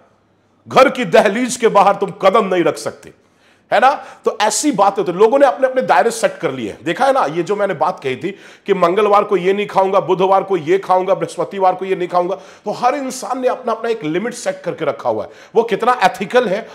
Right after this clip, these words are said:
और कितना अनएथिकल है, ये कोई नहीं जानता, है ना?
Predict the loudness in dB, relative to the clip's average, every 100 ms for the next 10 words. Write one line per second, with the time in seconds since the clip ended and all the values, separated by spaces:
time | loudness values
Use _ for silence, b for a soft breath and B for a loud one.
0 | 0 0 0 -4 -4 -2 -2 0 0 -2
1 | -4 -2 -2 -4 -6 -12 -6 -4 -4 -4
2 | -6 -4 -4 -4 -10 -12 -16 _ _ _
3 | _ _ _ _ _ _ _ _ -2 2
4 | 2 0